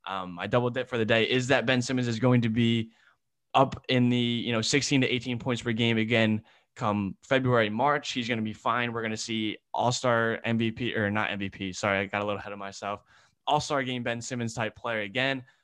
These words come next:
uh, defensive player of the year, uh, type play again. I'm, I'm not totally worried about Ben. Obviously, I have some concerns, but, um, to double down on this, Ben Simmons is going to be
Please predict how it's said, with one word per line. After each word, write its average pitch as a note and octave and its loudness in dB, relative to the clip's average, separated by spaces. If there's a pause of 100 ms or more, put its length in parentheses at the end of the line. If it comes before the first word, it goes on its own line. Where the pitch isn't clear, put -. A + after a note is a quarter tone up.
(160)
uh, G2 -6
defensive A#2 -6
player A#2 -8
of G#2+ -8
the G#2+ -8
year, A2 -6 (400)
uh, G2+ -4
type G#2+ -6
play G#2 -2
again. G#2+ -4
I'm, G2+ -10
I'm G#2 -8
not A2+ -2 (100)
totally A2+ -4 (320)
worried A2 -2
about G2+ 0
Ben. A#2 0
Obviously, G#2 4
I G2 6
have G2+ 2
some G2+ -4
concerns, A2 -2
but, A2+ 0 (580)
um, G#2 0 (180)
to C#3 4
double C#3+ 8
down C#3 6
on C#3 4
this, C#3 0
Ben B2 4
Simmons B2 0
is G#2 -4
going A#2 0
to A#2 -4
be G2+ 0